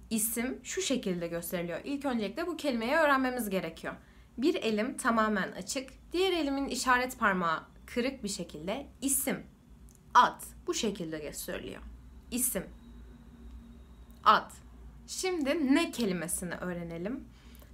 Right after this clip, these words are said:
Ne diye sorduğumuzda ilk öncelikle tabii ki de mimiklerimizle karşı tarafa bunu hissettirmemiz gerekiyor. Ne derken iki elimiz yere bakacak şekilde ve ters çevireceğiz. Ne?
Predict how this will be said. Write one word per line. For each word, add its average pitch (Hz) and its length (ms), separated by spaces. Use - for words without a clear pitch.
Ne 311 460
diye 185 160
sorduğumuzda 180 1000
ilk 269 180
öncelikle 269 400
tabii 277 280
ki 240 140
de 285 200
mimiklerimizle 254 800
karşı 254 320
tarafa 196 320
bunu 254 160
hissettirmemiz 220 840
gerekiyor. 151 460
Ne 392 300
derken 185 520
iki - 220
elimiz 220 560
yere 226 260
bakacak 247 360
şekilde 190 580
ve 269 280
ters 285 300
çevireceğiz. 170 640
Ne? 220 360